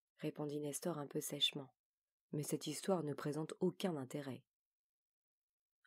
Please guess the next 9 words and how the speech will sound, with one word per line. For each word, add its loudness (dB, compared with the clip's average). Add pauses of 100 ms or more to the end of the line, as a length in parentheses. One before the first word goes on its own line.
(120)
En 2
fait, -6 (380)
l'histoire 2
du -4
sanglier 4
de 2
Calydon 2 (360)
n'était 4
pas 2